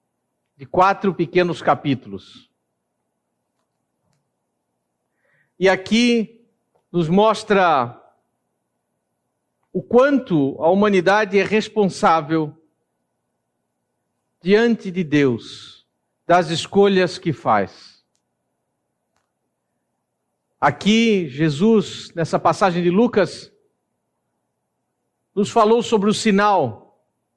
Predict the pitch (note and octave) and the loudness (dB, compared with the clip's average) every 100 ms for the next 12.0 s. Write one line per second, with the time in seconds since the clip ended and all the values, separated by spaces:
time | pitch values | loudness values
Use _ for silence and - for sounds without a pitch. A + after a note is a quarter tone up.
0 | _ _ _ _ _ _ _ _ _ _ | _ _ _ _ _ _ _ _ _ _
1 | D3+ F3+ A3 F3+ F#3+ - F3+ D#3 E3 F3 | -2 2 2 0 -4 -2 -2 0 0 2
2 | E3+ D#3 - _ _ _ _ _ - E3 | 0 -2 -8 _ _ _ _ _ -6 -2
3 | C3+ G#3+ G3 A#2 - - C3 G#2+ B2+ _ | 2 2 2 -4 -6 -4 -2 -2 -4 _
4 | _ _ - D3+ - F3+ D#3+ C3+ B2+ A#2 | _ _ -4 -2 2 2 2 0 -2 -2
5 | - D#3+ D#3+ - _ _ _ _ D3+ D3 | -2 0 0 -8 _ _ _ _ -2 2
6 | E3 - F#3 E3+ - G#3 F#3 D#3+ D3+ D3 | -2 2 0 0 2 2 2 -2 -4 -4
7 | C#3 A#2 G2 E2 _ _ _ _ _ _ | -2 -4 -6 -18 _ _ _ _ _ _
8 | _ _ _ _ _ _ _ _ _ _ | _ _ _ _ _ _ _ _ _ _
9 | _ _ _ _ _ _ _ _ _ _ | _ _ _ _ _ _ _ _ _ _
10 | _ _ _ _ _ _ _ _ _ F#3+ | _ _ _ _ _ _ _ _ _ 2
11 | A3+ - G3 G3+ F#3+ G#3 A#3 G3+ C3+ A2 | 2 0 0 0 2 0 0 -2 -4 -8